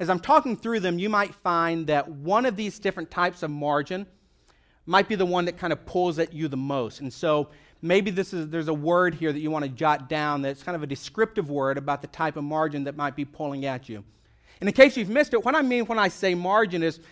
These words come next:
margin is kind of that space between what your overall best capacity would be if you were, like,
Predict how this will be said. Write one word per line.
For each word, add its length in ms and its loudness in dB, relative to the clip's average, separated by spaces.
margin 360 6
is 100 -2
kind 180 0
of 80 0
that 160 4
space 400 2
between 580 -4
what 260 2
your 280 2
overall 560 6
best 520 2
capacity 640 -2
would 180 0
be 220 4
if 160 -2
you 80 -4
were, 80 2
like, 240 4